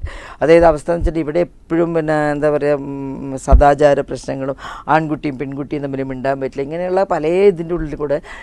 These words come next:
ഇവിടുത്തെ യൂത്ത് ഇവിടെ മടുക്കുകയാണ്. അപ്പോൾ അതേസമയത്ത് ഈ കളിക്കളങ്ങൾ ഉണ്ടാക്കുന്ന ഒരു വിപ്ലവം വേറെ തന്നെയാണ്. അത് വിപ്ലവമാണെന്ന് അറിയണമെങ്കിൽ ആ പെൺകുട്ടികൾ ഇന്ന് കളിക്കളത്തിലേക്ക് ഇറക്കി നോക്കണം.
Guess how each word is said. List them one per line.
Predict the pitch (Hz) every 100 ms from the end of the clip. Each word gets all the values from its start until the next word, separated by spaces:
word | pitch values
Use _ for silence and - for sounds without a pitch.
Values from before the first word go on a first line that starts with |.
| -
ഇവിടുത്തെ | 151 160 - 202 196
യൂത്ത് | 180 165 175 175 202
ഇവിടെ | 180 175
മടുക്കുകയാണ്. | 175 151 143 175 147 107 - - - -
അപ്പോൾ | 156 190
അതേസമയത്ത് | 175 196 208 202
ഈ | 208 185
കളിക്കളങ്ങൾ | 170 185 - 233 233 247
ഉണ്ടാക്കുന്ന | 226 185 180 190 175
ഒരു | 180 180
വിപ്ലവം | 156 151 - - 196 214 180
വേറെ | 165 147 -
തന്നെയാണ്. | 143 127 113 - - -
അത് | 139 160
വിപ്ലവമാണെന്ന് | 254 208 175 - 240 269 233 214 208
അറിയണമെങ്കിൽ | 175 175 175 175 175
ആ | 190 170
പെൺകുട്ടികൾ | - 156 175 185 190 226 240
ഇന്ന് | 214 202
കളിക്കളത്തിലേക്ക് | 175 - 170 180 185 180
ഇറക്കി | 151 -
നോക്കണം. | 165 131 117 113